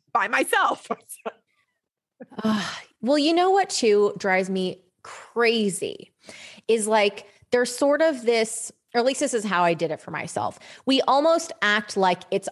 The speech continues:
Speaker 2: our fault that we can't control ourselves with these foods, but literally, like, billions of dollars are spent overall
Speaker 1: addictive.
Speaker 2: to make an engineer.
Speaker 1: Yeah.
Speaker 2: Yeah. Like, literally,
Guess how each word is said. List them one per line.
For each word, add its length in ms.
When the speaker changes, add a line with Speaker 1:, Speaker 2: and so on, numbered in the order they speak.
Speaker 2:
our 180
fault 540
that 100
we 120
can't 320
control 440
ourselves 600
with 140
these 260
foods, 480
but 140
literally, 800
like, 300
billions 420
of 120
dollars 460
are 160
spent 640
overall 600
Speaker 1:
addictive. 300
Speaker 2:
to 200
make 500
an 100
engineer. 720
Speaker 1:
Yeah. 180
Speaker 2:
Yeah. 480
Like, 200
literally, 800